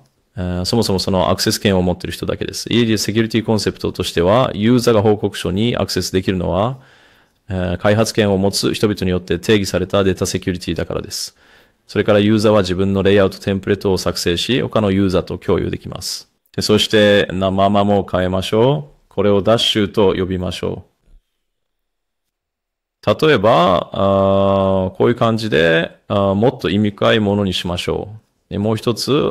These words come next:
あー、湯側にパラメータのタブがあります。で、パラメータのリストが非常に長く、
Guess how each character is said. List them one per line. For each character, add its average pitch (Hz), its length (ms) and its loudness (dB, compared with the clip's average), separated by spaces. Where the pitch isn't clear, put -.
あ 92 60 -6
ー、 95 640 0
湯 95 140 -2
側 101 220 2
に 101 100 -2
パ 95 160 0
ラ 98 80 2
メ 101 100 0
ー - 20 0
タ 90 200 -2
の 87 80 -4
タ 85 180 -2
ブ 85 120 -6
が 87 220 2
あ 85 40 -4
り 82 80 -6
ま 80 160 -10
す。 - 340 -12
で、 90 100 -4
パ 107 140 -2
ラ 120 80 4
メ 123 80 2
ー 117 40 -2
タ 123 120 4
の 120 120 0
リ 117 120 2
ス - 140 -4
ト 87 140 0
が 98 340 2
非 98 140 -4
常 107 220 0
に 101 100 0
長 107 280 2
く、 120 560 -2